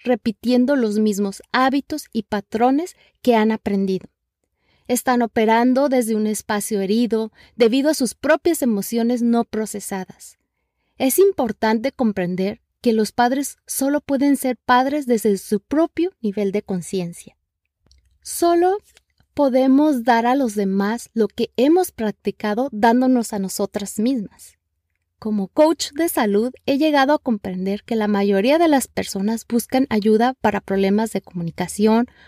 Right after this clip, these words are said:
o con su pareja, hábitos destructivos, ya sean adicciones, autosabotajes,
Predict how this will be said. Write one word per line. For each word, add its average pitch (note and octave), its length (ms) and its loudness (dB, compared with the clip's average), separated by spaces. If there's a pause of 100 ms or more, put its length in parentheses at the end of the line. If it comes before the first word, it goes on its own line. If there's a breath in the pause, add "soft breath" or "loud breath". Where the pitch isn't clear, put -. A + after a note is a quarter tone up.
(200 soft breath)
o G#3 80 -2
con F#3 180 -6
su F#3+ 140 -8
pareja, G#3+ 680 0 (1000 soft breath)
hábitos G#3 480 2
destructivos, A#3 960 0
ya G#3 140 -2
sean G3+ 260 0
adicciones, G3 800 0
autosabotajes, F#3+ 1120 -2